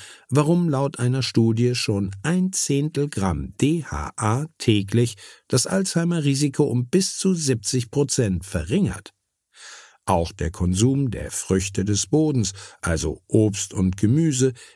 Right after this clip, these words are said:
reduziert durch die O P Cs das Risiko, an Alzheimer zu erkranken, um etwa achtzig Prozent.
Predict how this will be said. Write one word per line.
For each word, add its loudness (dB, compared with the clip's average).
reduziert 0
durch -4
die -10
O 4
P 0
Cs 0
das -2
Risiko, 2
an -2
Alzheimer 0
zu -4
erkranken, 0
um 0
etwa -4
achtzig -4
Prozent. -6